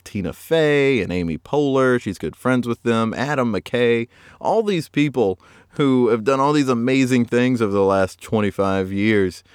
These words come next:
She had a hand in informing their comedic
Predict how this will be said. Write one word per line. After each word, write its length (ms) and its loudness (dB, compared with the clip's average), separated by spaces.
She 540 -2
had 180 2
a 80 0
hand 460 0
in 380 0
informing 720 0
their 200 2
comedic 600 -2